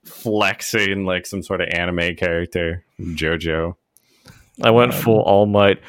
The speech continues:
Speaker 2: Five hundred!
Speaker 1: <laughs> It was actually delayed, too, 'cause you didn't tell me at the time how many moons you got.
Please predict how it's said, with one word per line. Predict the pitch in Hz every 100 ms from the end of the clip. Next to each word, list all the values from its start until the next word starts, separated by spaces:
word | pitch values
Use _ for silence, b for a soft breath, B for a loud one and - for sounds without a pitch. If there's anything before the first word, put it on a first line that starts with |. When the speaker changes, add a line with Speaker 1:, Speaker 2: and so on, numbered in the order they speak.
| B B B
Speaker 2:
Five | - 220 240 262 269 262 -
hundred! | 220 269 262 233 254 269 269 262 262 247 -
Speaker 1:
<laughs> | - 202 226 - 165 254 - 247 151 - - - 139 202 175 151
It | 120
was | 131
actually | 135 151 131
delayed, | 98 92 98 82
too, | - 87
'cause | - 87
you |
didn't | 104 151
tell | 151 156
me | 151
at | 139
the |
time | 110 131 123
how | 107
many | 98 95
moons | 92 90 95
you | 87
got. | 76 71